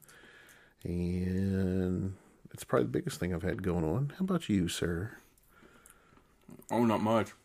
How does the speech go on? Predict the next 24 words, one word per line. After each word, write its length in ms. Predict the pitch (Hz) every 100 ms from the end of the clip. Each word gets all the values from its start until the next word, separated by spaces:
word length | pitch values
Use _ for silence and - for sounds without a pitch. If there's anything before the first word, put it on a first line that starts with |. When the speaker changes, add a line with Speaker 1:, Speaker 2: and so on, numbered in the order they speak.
| -
Speaker 1:
Oh, 160 | 131 127
yeah? 220 | 127 143 165 - _ _
Speaker 2:
I'm 80 | 127
just 140 | 117 113
enjoying 520 | 104 107 107 107 101
these 140 | 101
Smarties 480 | - 113 123 101 98
here. 220 | 98 95 - 120
Speaker 1:
Oh, 380 | 95 95 87 87 - - -
are 100 | 98
you 120 | 101
supposed 240 | 95 104 -
to 80 | 101
have 180 | 101
those? 380 | 101 95 101 - - - - - - - - -
Speaker 2:
Um, 460 | 92 80 64 - - - _ - - - _ _ _ - _ _
my 120 | 104
doctor 400 | 101 98 101 95
never 220 | 95 90 90
said, 500 | - 90 90 95 -
"Don't 300 | 90 113 -
eat 240 | - 101 -
Smarties." 460 | - - 113 117 - _ -
Speaker 1:
Uh-huh. 300 | 107 98